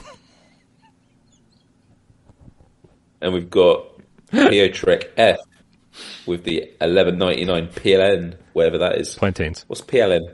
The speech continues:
Speaker 1: Oh, plantains, yeah. Scotty is right. We only want indie sh-, V R games.
Speaker 2: All right, yeah. Uh, Piotrek F, we're gonna get to that, that statement in just a minute.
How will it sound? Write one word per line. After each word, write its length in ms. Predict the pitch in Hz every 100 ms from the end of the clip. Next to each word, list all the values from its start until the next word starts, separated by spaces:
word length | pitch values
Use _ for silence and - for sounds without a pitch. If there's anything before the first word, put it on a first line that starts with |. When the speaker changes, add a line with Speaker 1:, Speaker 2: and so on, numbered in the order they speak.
| _ _ _
Speaker 1:
Oh, 100 | 73
plantains, 420 | 90 85 85 80
yeah. 220 | 92 85 - - _
Scotty 360 | - - 113 101
is 120 | 98
right. 320 | 107 104 - -
We 140 | 82
only 340 | 90 90 90
want 300 | - 87 82 - -
indie 640 | 92 90 82 76 73 -
sh-, 280 | - - - _ _ _ _ _ _
V 160 | 78
R 140 | 76 71
games. 360 | 71 67 - -
Speaker 2:
All 100 | 117
right, 220 | 110 101
yeah. 180 | 110 98
Uh, 400 | 87 90 107 98
Piotrek 440 | 90 127 107 104
F, 160 | 117 95
we're 80 | 110
gonna 200 | 110 95
get 240 | 92 110
to 420 | - 107 101 101 101
that, 400 | 101 101 - - - - - - -
that 360 | 107 98 101 92
statement 400 | - 101 92 90
in 120 | 95
just 440 | 85 82 113 - -
a 120 | 110 104
minute. 400 | 104 104 101